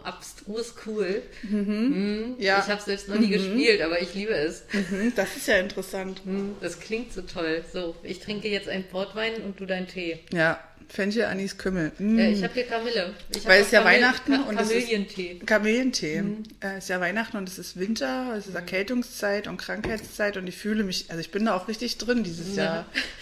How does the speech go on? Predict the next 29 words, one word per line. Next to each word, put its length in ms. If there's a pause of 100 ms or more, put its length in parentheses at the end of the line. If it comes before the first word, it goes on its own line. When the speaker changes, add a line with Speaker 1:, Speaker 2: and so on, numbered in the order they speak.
(400)
Speaker 1:
Hm, 280 (100)
hm. 220 (180)
Ja, 260
naja, 340
ich 160
bin 180
ja 80
als 180
ordentliche 480
Arbeitnehmerin 640
auch 300
während, 500
äh, 300
der 160
Feiertage 600
Speaker 2:
Mhm. 120
Speaker 1:
krank 180
gewesen. 340
Speaker 2:
Und 140
während 200
Speaker 1:
Hm. 40
Speaker 2:
deines 280
Urlaubs. 500 (260)
Speaker 1:
Ja. 240
Speaker 2:
Richtig 400
gut. 240 (500)
Speaker 1:
Total 400
super. 440 (320)
Hm. 200